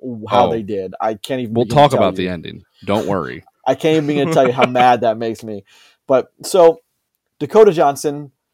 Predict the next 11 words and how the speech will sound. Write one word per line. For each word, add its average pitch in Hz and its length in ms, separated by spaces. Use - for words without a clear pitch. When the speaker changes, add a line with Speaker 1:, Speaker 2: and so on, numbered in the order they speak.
Speaker 1:
uh, 117 220
she's, 180 300
she's, 185 340
she's 190 220
not 285 180
a, 202 80
she's 202 220
a - 20
very 240 160
well-known 202 360
name. 120 340